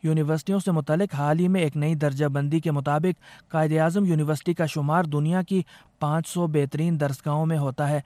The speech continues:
ماہرین تعلیم کا کہنا ہے کہ وفاقی دارالحکومت کی ایک اعلیٰ درسگاہ میں تشدد کے واقعات اور اس کے بعد یونیورسٹی میں تدریسی عمل کے معطل ہونے سے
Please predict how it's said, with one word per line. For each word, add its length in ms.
ماہرین 400
تعلیم 340
کا 120
کہنا 280
ہے 60
کہ 100
وفاقی 500
دارالحکومت 640
کی 140
ایک 220
اعلیٰ 360
درسگاہ 380
میں 220
تشدد 460
کے 120
واقعات 520
اور 140
اس 140
کے 120
بعد 240
یونیورسٹی 500
میں 140
تدریسی 580
عمل 260
کے 160
معطل 440
ہونے 240
سے 180